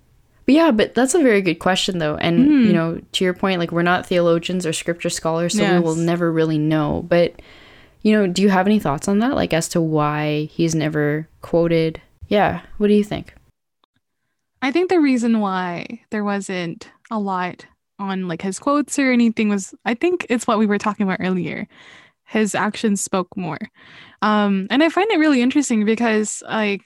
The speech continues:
Speaker 2: when we were talking about earlier about, like, the two vignettes that we had of Saint Joseph was both while he was sleeping too. Like, did you
Speaker 1: Hmm.
Speaker 2: notice that? Like, the first one was when, like you said,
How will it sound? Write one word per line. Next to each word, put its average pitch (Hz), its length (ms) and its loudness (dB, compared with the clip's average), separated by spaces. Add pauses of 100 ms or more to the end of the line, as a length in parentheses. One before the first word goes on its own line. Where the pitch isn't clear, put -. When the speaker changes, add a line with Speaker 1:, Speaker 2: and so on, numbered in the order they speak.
(100)
Speaker 2:
when 233 260 0
we 233 140 2
were 233 100 0
talking 233 320 -2
about 214 180 0
earlier 208 400 0
about, 185 360 -4 (160)
like, 190 180 -4
the 196 80 -4
two 208 180 -4
vignettes 185 520 -4
that 196 100 -4
we 190 100 -2
had 175 180 -4
of 185 100 -6
Saint 180 200 -6
Joseph 214 420 -2 (440)
was 196 640 -2 (640)
both 247 380 0
while 294 100 2
he 254 140 4
was 220 180 4
sleeping - 440 0 (580)
too. - 260 -4 (180)
Like, 233 220 4
did 226 40 6
you 202 140 0
Speaker 1:
Hmm. 170 40 -8
Speaker 2:
notice 208 320 -2
that? 311 280 -2 (340)
Like, 226 240 2
the 262 120 0
first 269 440 -2
one 233 220 0
was 208 280 -2
when, 202 320 -4 (260)
like 190 120 -2
you 202 100 0
said, 196 400 0